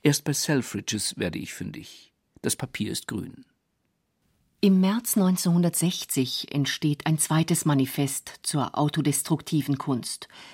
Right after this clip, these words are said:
Speaker 2: und auch das erste Modell für ein autodestruktives Monument. Es stellt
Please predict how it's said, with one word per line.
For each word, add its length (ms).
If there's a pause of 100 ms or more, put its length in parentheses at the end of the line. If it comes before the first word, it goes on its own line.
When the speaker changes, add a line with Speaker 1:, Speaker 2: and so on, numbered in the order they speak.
(140)
Speaker 2:
und 180
auch 140
das 200
erste 400
Modell 500
für 240
ein 260
autodestruktives 1000
Monument. 640 (920)
Es 180
stellt 400